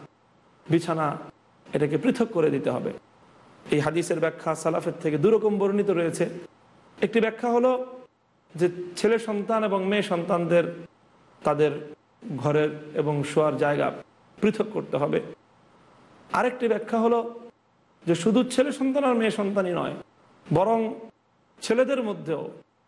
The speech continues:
এবং মেয়েদের মধ্যেও দশ বছর হয়ে গেলে প্রত্যেকের জন্যে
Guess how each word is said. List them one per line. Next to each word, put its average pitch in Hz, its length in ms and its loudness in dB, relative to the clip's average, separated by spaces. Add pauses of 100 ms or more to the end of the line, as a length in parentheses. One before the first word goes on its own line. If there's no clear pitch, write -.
(400)
এবং 190 220 0
মেয়েদের 254 420 2
মধ্যেও 170 460 0 (420)
দশ 170 160 4
বছর 156 380 -4
হয়ে 147 160 2
গেলে 170 220 0
প্রত্যেকের 185 520 0
জন্যে 156 420 -2